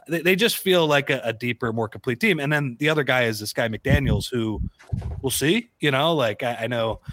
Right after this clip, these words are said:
everybody likes the, the athletic flashes, and, um,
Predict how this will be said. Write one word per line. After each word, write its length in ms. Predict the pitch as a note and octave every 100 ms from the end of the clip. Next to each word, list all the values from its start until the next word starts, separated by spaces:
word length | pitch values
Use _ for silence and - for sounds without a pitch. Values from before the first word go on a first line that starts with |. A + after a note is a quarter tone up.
| - _
everybody 360 | B2 C3+ C3+ B2+
likes 360 | A#2 B2 - -
the, 300 | C3 A#2+ A#2+
the 180 | B2
athletic 440 | A#2+ A2+ B2+ B2 -
flashes, 640 | C3 B2+ C3 E3+ G3+ F#3
and, 340 | B2+ A2 G#2 G2 _ _ _
um, 360 | A#2 A2 G2+ F2+